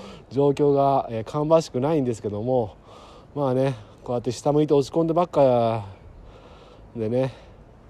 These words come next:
落ち込んだら良くなるって良くならないですよね。いや、こういう時だからこそね、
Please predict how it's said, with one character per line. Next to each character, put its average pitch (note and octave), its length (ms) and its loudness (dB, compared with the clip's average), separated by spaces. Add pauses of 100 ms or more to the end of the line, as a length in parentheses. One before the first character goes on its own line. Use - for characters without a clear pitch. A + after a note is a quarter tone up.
落 A#2+ 120 -10
ち - 60 -18
込 D3+ 140 2
ん - 20 2
だ F3 80 4
ら D3+ 80 4
良 C#3+ 140 4
く D#3 100 -2
な D3+ 100 2
る C#3+ 60 2
っ C3 40 2
て A2 140 -4
良 C3 120 0
く D3+ 80 -2
な B2 80 0
ら D#3 100 0
な F3+ 80 0
い D#3+ 40 0
で C#3 40 -4
す C3 100 -8
よ B2 80 0
ね。 C#3+ 220 -2 (640)
い C3 40 -6
や、 A#2+ 120 -4
こ D3+ 160 4
う - 20 8
い D#3+ 40 4
う - 20 2
時 F#3 180 2
だ D#3+ 140 4
か D3 80 4
ら C3+ 80 0
こ A#2+ 120 -2
そ A#2+ 120 -4
ね、 C#3 240 0